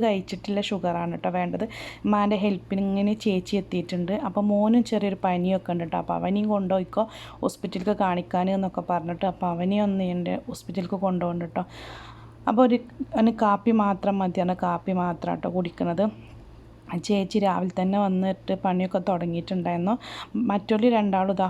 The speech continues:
ഫോണുമ്മ കളി, നല്ല കളി തകൃത്തമായി ഫോണുമ്മ കളിച്ചുകൊണ്ടിരിക്കുന്നുണ്ട് ട്ടോ. ആ, ഫോണ് കിട്ടിക്കഴിഞ്ഞാൽ ബാറ്ററി എപ്പോഴാണ് തീരുന്നത് അതുവരെ കളിക്കും. എല്ലാ കുട്ടികളും ഇങ്ങനെ തന്നെയാണല്ലോ അല്ലേ? അപ്പോൾ അതാ ഇപ്പം രാവിലെ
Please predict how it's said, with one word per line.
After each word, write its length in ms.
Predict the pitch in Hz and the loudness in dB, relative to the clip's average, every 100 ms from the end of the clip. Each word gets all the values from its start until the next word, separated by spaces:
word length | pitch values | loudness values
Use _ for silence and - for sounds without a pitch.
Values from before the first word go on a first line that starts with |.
| - | 0
ഫോണുമ്മ 420 | 196 190 196 202 208 | 2 2 4 0 2
കളി, 200 | 190 190 185 | 0 0 0
നല്ല 460 | 180 180 180 190 202 - | 0 0 0 0 0 0
കളി 200 | 185 190 - | 0 0 -2
തകൃത്തമായി 760 | 185 180 185 - 240 226 196 202 - | -2 -2 -4 -2 0 2 2 0 0
ഫോണുമ്മ 340 | 180 180 180 185 | 0 2 0 0
കളിച്ചുകൊണ്ടിരിക്കുന്നുണ്ട് 920 | 185 - 180 180 - - 175 175 175 175 | -2 -2 -2 -2 -4 -6 -4 -2 -4 -6
ട്ടോ. 100 | 180 - - - - - - - - 196 | -8 -12 -18 -16 -16 -18 -18 -20 -6 -2
ആ, 20 | 196 190 180 175 - | 0 2 0 -2 -2
ഫോണ് 220 | 190 208 | 0 0
കിട്ടിക്കഴിഞ്ഞാൽ 580 | 214 214 208 214 208 214 - _ _ _ 196 | 0 -2 0 2 2 0 -2 _ _ _ 0
ബാറ്ററി 360 | 202 202 - 277 | 2 2 4 4
എപ്പോഴാണ് 300 | - 220 220 220 | 4 2 2 2
തീരുന്നത് 520 | 196 185 190 190 185 185 | -2 0 -2 -2 -4 -4
അതുവരെ 360 | 185 190 185 185 196 | 0 0 0 0 0
കളിക്കും. 400 | 202 175 - 220 - - - - 190 | 0 -2 -6 -10 -10 -14 -16 -8 -2
എല്ലാ 220 | 185 190 247 | 2 4 4
കുട്ടികളും 340 | 233 202 202 | 2 2 2
ഇങ്ങനെ 160 | 202 180 180 | 2 0 0
തന്നെയാണല്ലോ 480 | 180 180 175 175 180 | 0 0 0 0 0
അല്ലേ? 120 | 196 190 - - | -2 -4 -10 -4
അപ്പോൾ 140 | 190 233 | 0 2
അതാ 120 | 220 208 | 2 0
ഇപ്പം 180 | - 247 | 2 2
രാവിലെ 360 | 214 196 202 | 2 2 0